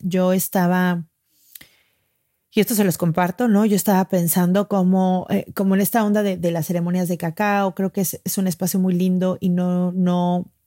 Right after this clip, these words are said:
no es amenazante como puede ser otras medicinas donde tal vez sí, eh, eh, eh,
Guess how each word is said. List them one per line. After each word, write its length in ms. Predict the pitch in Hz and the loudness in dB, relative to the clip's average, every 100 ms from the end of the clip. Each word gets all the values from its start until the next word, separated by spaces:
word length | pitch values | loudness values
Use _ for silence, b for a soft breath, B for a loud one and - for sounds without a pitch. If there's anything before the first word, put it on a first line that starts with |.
| _ _ | _ _
no 120 | 190 190 | -2 0
es 80 | |
amenazante 680 | 190 180 156 143 175 175 170 | 2 0 0 0 0 -2 -4
como 220 | 160 165 | -6 -6
puede 260 | 160 170 165 | -4 -2 -2
ser 360 | - 170 165 165 B B B B | -2 -2 -2 -6 B B B B
otras 300 | 196 180 170 | -2 0 2
medicinas 800 | 175 165 160 185 190 175 165 170 | 2 0 0 2 2 2 0 -2
donde 560 | 160 156 156 151 147 143 | -2 -2 0 0 0 0
tal 140 | 147 156 | 0 2
vez 160 | 160 | 0
sí, 360 | - 170 160 - _ - | 0 0 0 -2 _ -6
eh, 180 | 190 - | -4 -2
eh, 140 | 175 | -4
eh, 140 | - | -2